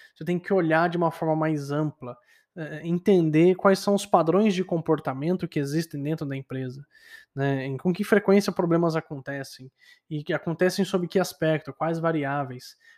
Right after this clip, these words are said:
com que frequência uma tomada de decisão autoritária acontece, tá? Tenta ter essa visão dos grandes problemas. Quais são as grandes questões dentro da empresa?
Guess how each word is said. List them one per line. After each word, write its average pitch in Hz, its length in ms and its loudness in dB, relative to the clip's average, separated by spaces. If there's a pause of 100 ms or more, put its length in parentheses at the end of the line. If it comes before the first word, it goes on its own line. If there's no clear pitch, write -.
(100)
com 170 100 -6
que - 80 -10
frequência 190 600 -4
uma 185 160 -2
tomada 180 340 2
de 175 60 -4
decisão 165 400 0
autoritária 156 540 0
acontece, 139 680 -18 (400)
tá? 143 160 -12 (380)
Tenta 208 320 2
ter - 220 0
essa 190 200 0
visão 165 500 -2 (280)
dos 160 180 0
grandes 170 500 4
problemas. 143 840 -8 (400)
Quais 180 240 2
são 175 180 0
as 156 80 0
grandes 175 460 2
questões 165 480 -2
dentro 151 240 -4
da 143 80 -6
empresa? 135 500 -4